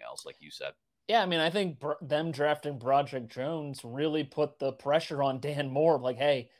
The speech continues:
Speaker 2: I better get it right or else I'm gonna get replaced because
Speaker 1: Yeah.
Speaker 2: this guy from Georgia is the real deal." And so Dan Moore had the competition from Broderick Jones getting drafted, and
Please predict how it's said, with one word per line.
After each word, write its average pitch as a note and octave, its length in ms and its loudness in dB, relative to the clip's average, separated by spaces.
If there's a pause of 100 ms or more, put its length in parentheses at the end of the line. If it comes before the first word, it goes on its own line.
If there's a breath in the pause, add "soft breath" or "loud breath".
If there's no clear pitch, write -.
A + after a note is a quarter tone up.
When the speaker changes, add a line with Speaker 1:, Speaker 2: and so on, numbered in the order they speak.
(120 soft breath)
Speaker 2:
I - 80 4
better F3+ 260 6
get D#3+ 220 6
it C#3+ 120 2
right C#3+ 420 4 (140)
or C#3+ 220 4
else C#3 220 4
I'm F3 180 0
gonna D3+ 160 -2
get C3+ 180 -2
replaced B2+ 600 0
because C3+ 360 -4
Speaker 1:
Yeah. E3 80 -6
Speaker 2:
this D3+ 140 -4
guy D3+ 240 2
from C3 200 -10
Georgia D3 400 -2
is B2 120 -6
the B2 80 -8
real C3+ 240 -2
deal." C3 420 -6 (400 soft breath)
And C#3 160 -2
so C#3 180 2
Dan C#3+ 340 0
Moore D#3+ 440 4 (720)
had D#3 240 4
the E3 60 -2
competition E3 920 0 (140)
from D3+ 340 -2 (100)
Broderick D3 380 4
Jones D#3 320 -2
getting D3 240 0
drafted, C3+ 560 0
and C3 360 -6